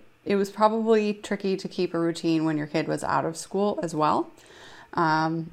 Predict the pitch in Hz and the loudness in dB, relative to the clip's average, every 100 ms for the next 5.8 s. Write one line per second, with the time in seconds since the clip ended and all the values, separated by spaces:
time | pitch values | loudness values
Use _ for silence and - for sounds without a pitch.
0 | - 175 170 160 - 165 170 165 165 - | 0 4 4 4 0 4 4 6 4 4
1 | - 175 165 156 170 170 180 202 226 190 | 0 2 2 2 4 6 8 8 6 6
2 | 156 170 180 - 180 175 175 180 175 175 | 4 4 4 2 0 2 2 2 2 0
3 | - 165 165 - 160 151 156 156 156 160 | -6 -4 -4 0 0 2 0 0 -2 -2
4 | 160 156 - 160 170 165 220 240 - 175 | -2 -2 -8 -2 0 2 2 0 -2 -2
5 | 156 160 - - - 190 190 190 | -2 -2 -6 -6 0 2 4 0